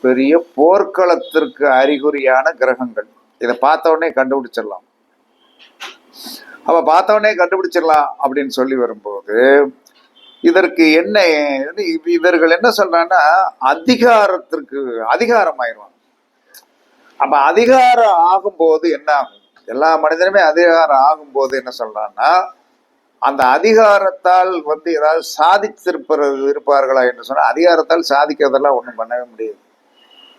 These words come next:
அதிகாரத்தால் சாதிக்க, வெறுமனையான பிடிவாதம், இவர்களை இந்த வெறுமனையான பிடிவாதம் தான் என்ன செய்ய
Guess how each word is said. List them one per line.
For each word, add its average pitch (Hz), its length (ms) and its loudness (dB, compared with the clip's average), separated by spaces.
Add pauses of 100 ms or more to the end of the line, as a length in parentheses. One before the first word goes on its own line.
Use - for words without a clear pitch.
(340)
அதிகாரத்தால் 214 600 0
சாதிக்க, 147 240 -2 (120)
வெறுமனையான 156 720 0 (160)
பிடிவாதம், 147 640 0 (840)
இவர்களை 185 420 2 (100)
இந்த 156 200 -4
வெறுமனையான 208 460 0 (140)
பிடிவாதம் 180 500 2
தான் 175 120 2
என்ன 156 120 -8
செய்ய 156 140 -2